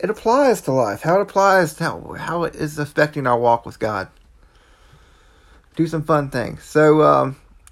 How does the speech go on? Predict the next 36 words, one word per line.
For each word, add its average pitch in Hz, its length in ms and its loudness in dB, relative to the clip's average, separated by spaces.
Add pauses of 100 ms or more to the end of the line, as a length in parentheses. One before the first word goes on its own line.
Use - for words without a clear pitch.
(320)
hit 240 140 2
us 311 120 -2
up 269 120 2
on 214 160 4
Facebook, 147 640 2
Pastor 131 420 0
in 139 60 0
the 131 80 -2
Shadows, 139 680 0 (480)
on 131 200 -2 (120)
Pastor 170 340 2
in 175 60 0
the 147 60 0
Shadow 131 380 4
on 143 120 0
Facebook. 139 580 -2 (680)
And, 139 280 4
uh, 135 300 4 (380)
remember 160 260 2
to 165 80 2
like 156 240 4
the 147 80 -8
page. 175 560 2
You 131 80 -6
can 127 120 -6
leave 131 140 0
comments 170 500 0
there. 185 460 4 (720)
Um, 117 360 0 (180)
tell 156 160 0
me 190 60 0
what 208 180 2
you 214 60 -2
wanna 208 140 0
talk 214 260 0
about. 107 340 -2